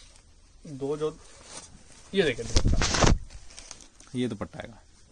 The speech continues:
Speaker 1: Color matching दिखाता हूँ आपको इसकी, ये देखिए, ये मैचिंग आएगी,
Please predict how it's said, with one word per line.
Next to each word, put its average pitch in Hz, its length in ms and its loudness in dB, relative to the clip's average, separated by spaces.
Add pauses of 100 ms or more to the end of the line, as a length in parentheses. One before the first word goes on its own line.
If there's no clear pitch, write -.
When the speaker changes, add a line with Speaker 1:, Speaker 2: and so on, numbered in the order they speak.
(400)
Speaker 1:
Color 135 160 -6
matching 147 300 -6
दिखाता 127 220 -6
हूँ 139 80 -6
आपको 139 160 -10
इसकी, 165 180 -10
ये - 340 -12
देखिए, 107 100 -14 (1000)
ये 135 140 -6
मैचिंग 110 320 -6
आएगी, - 180 -20